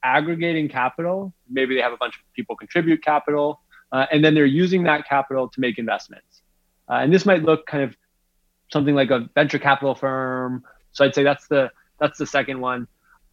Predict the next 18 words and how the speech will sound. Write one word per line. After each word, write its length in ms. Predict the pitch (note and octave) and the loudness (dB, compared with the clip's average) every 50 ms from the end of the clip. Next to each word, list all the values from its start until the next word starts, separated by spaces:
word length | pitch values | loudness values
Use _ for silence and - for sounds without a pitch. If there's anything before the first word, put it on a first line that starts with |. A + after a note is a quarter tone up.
| _ _ _ _ _ - | _ _ _ _ _ -2
I'd 180 | E3 D3+ C#3+ | 0 0 0
say 220 | - F#3+ F#3+ F#3 F#3 - | 2 2 2 4 2 2
another 320 | E3 D#3+ E3+ F3+ G3 A3 | 2 2 4 4 4 2
one 140 | A3+ A#3 G#3+ | 2 0 0
that's 180 | G3+ F3 - | -2 -4 -4
still 300 | - - F3 E3+ E3+ E3+ | -6 -2 0 2 2 2
really 240 | D#3 D3+ D#3 D#3 D3+ | 2 2 2 2 0
early, 360 | D3+ C3+ C3 C3 C#3 D#3 F3 | 0 -2 -2 -2 0 -2 -2
but 200 | F#3 D#3 D3 C3+ | -2 -2 -2 -2
is 80 | C3 B2 | -2 -2
starting 340 | - - C#3 C3+ C3+ C#3 C3 | -2 -2 0 0 0 -2 -2
to 80 | - C3+ | -4 -4
emerge 500 | C3 B2 A#2+ B2 B2+ C3+ C#3+ C3+ C3 - | -4 -4 -2 -2 -2 -2 -2 -4 -8 -14
is, 100 | A#2+ - - _ _ | -18 -18 -20 _ _
is 240 | - C3+ A#2+ A#2 - - | -6 -6 -6 -6 -8 -2
what 120 | - E3+ | 0 0
I 40 | F3+ E3+ | 0 0
consider 540 | - - F3 D3+ - D#3+ D#3 D3+ D3+ D3+ | -2 -6 -6 -4 0 2 2 2 2 0